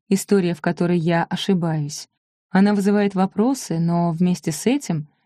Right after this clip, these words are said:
своим драматическим звучанием отсылает к вполне конкретным образам,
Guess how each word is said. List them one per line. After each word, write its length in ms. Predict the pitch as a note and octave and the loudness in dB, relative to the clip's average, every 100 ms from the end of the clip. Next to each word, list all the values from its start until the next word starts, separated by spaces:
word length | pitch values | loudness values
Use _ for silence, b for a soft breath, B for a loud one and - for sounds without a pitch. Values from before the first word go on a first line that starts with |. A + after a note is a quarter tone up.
| - | -8
своим 380 | - G3+ A#3 | 0 2 4
драматическим 680 | A#3 A3+ A3 G#3+ G3 F#3+ F3+ | 4 2 2 -2 -6 -2 0
звучанием 720 | E3+ D#3+ E3 - B3 C4+ B3+ | 0 0 -2 0 2 4 4
отсылает 600 | G#3+ G#3 G3+ A3 C4+ C4 - | 2 0 0 2 2 0 -4
к 60 | |
вполне 540 | - - E3+ E3+ G#3 D4+ | -16 -2 0 2 2 2
конкретным 680 | B3+ A#3 A3 A3 A3 A3 - | 0 0 0 0 0 0 0
образам, 680 | F3+ D#3+ D#3+ D3+ D#3+ D#3+ | -2 0 -2 -2 -4 -6